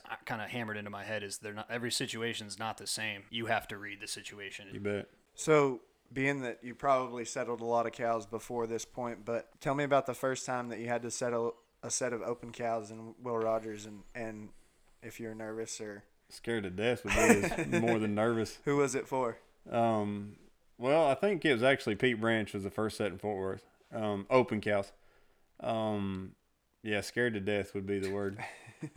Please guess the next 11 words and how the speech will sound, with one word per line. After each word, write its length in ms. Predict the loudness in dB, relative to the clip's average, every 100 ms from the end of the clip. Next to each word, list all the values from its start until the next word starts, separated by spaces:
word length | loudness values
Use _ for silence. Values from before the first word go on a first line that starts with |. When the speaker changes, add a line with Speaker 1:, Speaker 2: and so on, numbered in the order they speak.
| -14 -6
Speaker 2:
And 600 | 0 2 2 2 -2 0
I've 320 | 6 6 8
actually 360 | 6 6 2 2
been, 540 | 4 4 4 0 -4 -14 -2
and 300 | 4 4 4
there's 220 | 4 4
no 440 | 4 6 6 2 0
greater 340 | 2 4 4
honor 380 | 2 2 2 0
than 440 | 0 -2 -2 -4 -6
have, 360 | -2 -2 -2